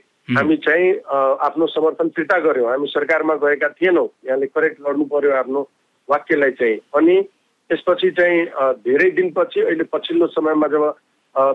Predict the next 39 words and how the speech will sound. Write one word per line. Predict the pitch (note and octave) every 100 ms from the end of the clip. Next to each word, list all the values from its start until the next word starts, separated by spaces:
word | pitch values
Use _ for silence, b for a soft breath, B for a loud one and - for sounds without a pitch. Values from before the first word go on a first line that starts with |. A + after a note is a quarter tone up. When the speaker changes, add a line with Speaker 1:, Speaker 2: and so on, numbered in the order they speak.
| B2+
Speaker 2:
म, | C3 B2+
सरकारसँग | A#2+ D#3 C#3 E3 - D#3+
हाम्रो | D3 C#3+ D#3
कुराकानी | - D3+ C#3+ D3 D3+
भयो, | C3+ C#3 F3
एउटा | D3+ D3
Speaker 1:
हुँ। | C3+
Speaker 2:
कार्यदल | C#3 C#3 C3+ C#3+
बन्यो, | B2+ C3+ E3+ G3 - _ _ -
हाम्रा | C#3+ D#3+
माग | D#3 D#3+
मुद्दाहरू | D#3 D#3 D3+ C#3+ D3
जब | D3 D3+ -
पुरा | D#3+ E3
हुन | D3 D3+
थाले, | C#3+ C#3+ B2 G#2 _ _ -
हाम्रो, | C3+ D#3
अ, | E3 D3 C#3+ D#3
एक | D3+
सय | E3
उन्चालिस | D#3 D#3+ D3+ D#3+ E3 D3+
जना | D3+ D#3
बन्दीहरू | C#3+ D3 D#3 D3 D3+
रिहाई | C#3 C#3+ E3
भयो, | D3 D3 B2+ - _ _ _ -
अ, | B2+ A#2+
म, | A#2+ A#2+ A#2 A#2
झुटा | C3 D#3
मुद्दा | D#3+ D3 D#3
लाएका | D#3 D#3 D#3 D3+
साथीहरूमाथि | C3+ _ C#3+ C3+ D#3+ D#3 D3 C#3+ C#3+
खारेजी | - D3 A#3 D#3+
भयो, | D#3+ D3+ B2+
त्यसपछि, | A2 D3+ C#3+ E3+ - E3+ D#3+ _ _ _ _ -
अ, | C3 C3
के | - D3+
भन्छ, | D3+ D#3
नागरिकताको | D3 D#3+ D#3+ E3+ - D#3+ D#3
अध्यादेश | E3+ D#3 D3+ D3 F#3+